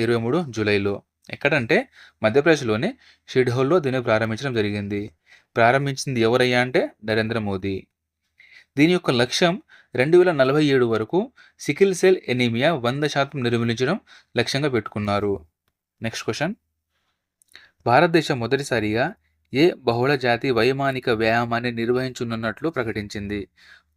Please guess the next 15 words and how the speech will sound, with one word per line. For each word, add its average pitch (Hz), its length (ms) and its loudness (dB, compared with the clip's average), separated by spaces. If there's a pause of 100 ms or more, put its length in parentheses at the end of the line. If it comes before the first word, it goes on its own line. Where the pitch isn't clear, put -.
(100)
వెరీ 120 220 0
ఇంపార్టెంట్ 123 360 -2
అండి, 113 160 -2 (500)
మన 113 80 -8 (100)
ఇండియా 131 180 2 (100)
దీన్ని 135 220 -8 (120)
స్టార్ట్ 110 300 0
చేయబోతుంది. 104 580 -6 (1600)
ఆన్సర్ 120 300 2 (520)
తరంగ్ 139 320 4
శక్తి 135 260 0 (320)
ఎక్సర్సైజ్. 101 640 2 (640)
ఎప్పుడు 170 240 2
స్టార్ట్ 131 240 4
చేస్తారంటే 120 460 2